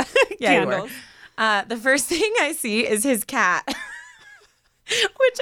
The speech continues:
Speaker 2: I'm super allergic to cats.
Speaker 1: Oh,
Speaker 2: <laughs> That's
Speaker 1: no.
Speaker 2: me.
Speaker 1: Yeah.
Speaker 2: Like, sometimes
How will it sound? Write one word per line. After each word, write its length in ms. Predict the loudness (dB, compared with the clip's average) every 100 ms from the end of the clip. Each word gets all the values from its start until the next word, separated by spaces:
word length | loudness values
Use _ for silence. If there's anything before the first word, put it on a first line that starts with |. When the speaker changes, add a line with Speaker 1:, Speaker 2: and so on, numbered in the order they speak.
| -2
Speaker 2:
I'm 80 | -2
super 720 | -2 0 -2 2 2 2 0
allergic 520 | 0 2 2 0 -4 -2
to 160 | -2
cats. 240 | -2 0 0
Speaker 1:
Oh, 220 | 0 -2
Speaker 2:
<laughs> 20 |
That's 240 | 0 0 4
Speaker 1:
no. 420 | 4 4 0 -2
Speaker 2:
me. 600 | -2 -2 -2 0 2 2
Speaker 1:
Yeah. 300 | 0 -2 0
Speaker 2:
Like, 140 | 2 2
sometimes 400 | 2 0 0